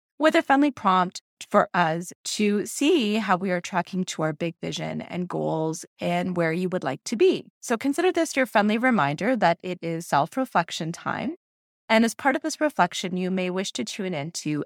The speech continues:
episode thirteen, entitled New Quarter and New Moon, where I walk you through my quarterly audit process. And irrespective of where you are at this point in time, I want you to remember that it's never too late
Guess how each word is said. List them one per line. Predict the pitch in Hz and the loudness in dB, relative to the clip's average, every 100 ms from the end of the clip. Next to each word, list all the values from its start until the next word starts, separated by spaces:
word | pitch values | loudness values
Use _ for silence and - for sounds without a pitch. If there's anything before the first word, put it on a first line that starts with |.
| - | -6
episode | 175 175 190 180 | -10 -4 -2 -2
thirteen, | - 202 - 165 151 190 | -2 -4 -4 -8 -6 -6
entitled | - 180 - 165 165 | -6 -6 -2 0 0
New | 175 170 | -2 -6
Quarter | - 175 165 165 | -2 -2 0 0
and | - 160 | 0 -2
New | 165 | 2
Moon, | 247 175 165 208 _ - | 4 4 0 -4 _ -6
where | - 202 | 2 4
I | |
walk | 208 277 - | 6 4 2
you | 330 | -6
through | - 180 175 | -2 -2 2
my | 151 147 | 0 0
quarterly | - 190 180 165 160 - | -2 0 0 0 -2 -2
audit | 151 151 - - _ | 0 0 -4 -10 _
process. | - 185 156 - - 247 - - _ _ - - _ _ _ _ - | -2 0 0 -2 -6 -6 -10 -20 _ _ -14 -14 _ _ _ _ -8
And | 190 | -2
irrespective | 262 339 349 - 233 - 196 | 2 2 2 2 0 2 0
of | 170 151 | 0 -2
where | 165 175 | 2 2
you | 208 190 | 0 -2
are | - 160 | 0 0
at | 151 165 | 0 -4
this | - 175 | -4 -6
point | - - 165 - | -6 -8 -8 -6
in | 165 | -10
time, | 151 - 175 170 160 175 - _ - | -10 -2 2 2 2 -2 -8 _ -4
I | - | -2
want | 170 180 196 247 | 0 0 0 -2
you | 240 | -2
to | - - 208 196 - | -4 -2 -2 -2 -4
remember | 208 196 190 208 226 160 151 | 0 2 4 4 6 4 2
that | 147 160 | 0 -2
it's | 151 - | -4 -6
never | 185 175 180 208 254 | -2 2 4 4 2
too | - 311 | 2 2
late | 262 160 156 - | 4 2 0 -6